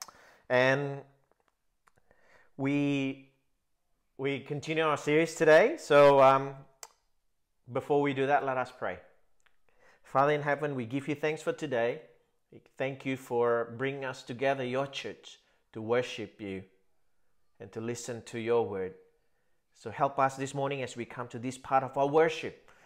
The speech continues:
where we listen to your word. Teach us, Lord. Give us a heart of a disciple where you can comfort, where you can rebuke, where you can shape and mold. We are yours, and be with us this morning. And we ask this in your Son,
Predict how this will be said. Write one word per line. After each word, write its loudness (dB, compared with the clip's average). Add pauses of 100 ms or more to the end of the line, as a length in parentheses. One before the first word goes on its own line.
(120)
where 0
we -2
listen -6
to -8
your 2
word. -4
Teach -10
us, -2
Lord. -4 (380)
Give -10
us -4
a -2
heart 0
of 0
a -2
disciple -6 (340)
where -4
you -6
can -6 (540)
comfort, 2
where -6
you -8
can -10
rebuke, -8
where -6
you -12
can -12
shape -4
and -8
mold. -12 (680)
We -4
are 0
yours, 2 (200)
and -14
be -6
with -4
us -6
this -14
morning. -14
And -16
we -12
ask -10
this -16 (380)
in -12
your -8
Son, -10